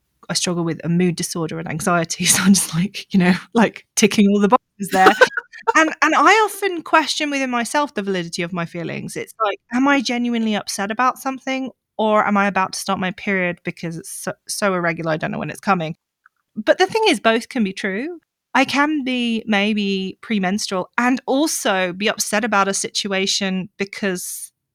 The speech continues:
Speaker 1: a boundary was violated. It's like, it doesn't have to be either or, and it doesn't have to mean that because you're on your period that any of your opinions and thoughts don't count anymore, that sometimes they're just heightened. So
Speaker 2: Mm.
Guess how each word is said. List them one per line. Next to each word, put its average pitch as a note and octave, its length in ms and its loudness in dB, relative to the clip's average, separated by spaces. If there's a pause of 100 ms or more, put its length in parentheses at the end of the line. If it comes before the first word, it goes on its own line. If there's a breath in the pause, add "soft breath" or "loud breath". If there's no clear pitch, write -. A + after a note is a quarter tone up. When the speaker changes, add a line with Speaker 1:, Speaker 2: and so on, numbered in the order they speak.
(100)
Speaker 1:
a F#3+ 80 -2
boundary F#3 380 -2
was F3+ 140 -6
violated. A3 600 0 (340)
It's B3+ 220 -2
like, A#3+ 300 0
it A#3 140 -2
doesn't A#3+ 260 0
have A#3 200 0
to - 80 -12
be G#3 140 -4
either F#3+ 300 -2
or, G3+ 160 2
and F3+ 100 0
it - 80 -8
doesn't A3 260 -4
have - 200 -8
to G3+ 100 -8
mean G#3 240 2
that - 120 -10
because G3 340 -6
you're F#3 100 -4
on F3+ 100 -4
your F3 100 -8
period F3 480 -4 (140)
that - 160 -6 (200)
any A#3 320 4
of G3+ 180 -2
your F3 260 -4
opinions F3 640 -4
and F3+ 180 -8
thoughts - 440 -8
don't F3 260 -2
count F#3 340 -2
anymore, B3+ 460 -4 (440)
that - 120 -6
sometimes B3+ 420 0
they're G#3 100 4
just F#3 280 -6
heightened. G#3+ 560 -4
So G3 420 -2 (160)
Speaker 2:
Mm. F#3+ 540 4